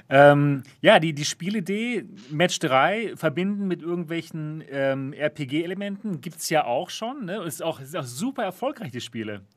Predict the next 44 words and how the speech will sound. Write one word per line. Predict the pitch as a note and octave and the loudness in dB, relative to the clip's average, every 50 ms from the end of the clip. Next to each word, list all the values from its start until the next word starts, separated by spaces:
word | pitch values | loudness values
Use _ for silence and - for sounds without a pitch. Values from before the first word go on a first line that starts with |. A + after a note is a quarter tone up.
| _ - | _ -12
Ich | D3 D#3 - - E3+ D3+ C3 | -12 -12 -10 -12 -12 -12 -10
wundere | A3 C#4+ D4+ A#3 | -8 -6 -6 -4
mich | F3+ D#3+ - | -6 -4 -4
da | E3 C#3+ | -6 -8
total | D3 - E3+ F#3 A3+ A#3 F#3+ | -6 -4 -4 -2 -2 -2 -4
drüber, | D3 A#2+ A#2+ B2 C#3 E3 G3+ A3 _ _ - - - - - A#2+ - - | -6 -8 -6 -4 -4 -4 -6 -6 _ _ -20 -20 -20 -20 -20 -20 -8 -2
ähm, | C#3 C#3+ D3 D3+ D3+ D3+ D3+ D3+ D3 D3+ D3+ D3+ D3+ D3 C3+ D3 - _ _ _ _ _ _ _ _ | 2 4 4 6 4 4 2 0 -2 -4 -6 -8 -8 -10 -12 -14 -20 _ _ _ _ _ _ _ _
weil | C3 C#3 D3 D3+ | -4 -2 -2 -2
es, | C#3+ B2+ | -4 -6
es | E3 D3+ C#3+ - | -12 -14 -14 -14
ist | E3 D3 | -10 -8
jetzt | - F3+ F3 - | -8 -8 -8 -8
nicht | E3+ D3 - | -10 -10 -8
so, | E3 D#3+ D#3 D#3 D#3+ D#3+ A#2 | -6 -4 -4 -4 -6 -6 -6
ähm, | C#3+ C#3 C3+ C3 C3+ C3+ A#2+ | -6 -6 -6 -8 -10 -12 -14
ich | D#3 - E3+ | -12 -12 -10
würd | E3 D#3+ | -8 -8
das | D3 C#3+ | -8 -8
jetzt | D3 C3 - | -10 -10 -10
nicht | D3+ D3 E3 | -12 -12 -10
so | G3 | -12
spielen | - - - - F#3 F#3+ F#3+ F#3 F3+ | -12 -14 -14 -12 -10 -8 -8 -8 -8
auf | E3 D#3 | -8 -8
meinem | - E3+ E3 D3 | -8 -8 -8 -8
Handy, | D#3 E3+ F3+ F#3 A3 A3 D#3 | -8 -8 -8 -8 -8 -8 -4
aber | D3+ D3+ E3 | -4 -4 -4
in | E3 D#3+ | -4 -6
V | - - C#3+ | -8 -8 -8
R | G#2 A#2 C3 E3 A3+ A#3 _ _ _ _ | -6 -6 -6 -6 -8 -10 _ _ _ _
kann, | - F#3+ - A2 B2+ | -18 -18 -16 -16 -12
würd | D3+ F3 G3+ | -10 -8 -8
ich's | F#3+ F#3+ | -8 -8
mal | G3+ F3+ | -8 -8
gerne | E3 F#3+ F#3+ F#3+ F#3+ F#3+ F#3 _ | -6 -8 -8 -8 -10 -12 -16 _
auf | - C#3 - | -16 -12 -10
jeden | E3 F3 | -10 -10
Fall | E3 - G3+ G3 | -10 -10 -10 -10
mal | F#3+ F#3+ | -8 -10
machen. | G#3 F#3+ - B2 G#2 - - - - - - - - _ | -10 -10 -10 -12 -14 -14 -18 -20 -20 -20 -20 -20 -20 _
Und | - E3+ F3 F3 F3+ F3 D#3+ - - _ _ _ _ _ _ _ _ _ _ _ _ _ _ _ | -2 0 2 2 2 0 -4 -8 -14 _ _ _ _ _ _ _ _ _ _ _ _ _ _ _
Oculus | - F#3 G3+ - A#3+ A3 A#3 A3 - - - _ _ _ _ _ _ _ _ - | -6 -6 -6 -4 -4 -6 -6 -6 -8 -12 -18 _ _ _ _ _ _ _ _ -12
hat | - - F3+ F#3+ F#3+ - - - - E3 _ _ | -4 -2 -2 -2 -2 -4 -14 -16 -16 -20 _ _
euch, | D3+ D#3+ E3 F3 F3+ F3+ F3+ - E3 - | -6 -4 -2 -2 -4 -4 -8 -12 -16 -12
ähm, | D3+ D#3 D#3 D#3 D3+ D#3 D#3 C#3+ | -8 -8 -8 -8 -8 -10 -12 -14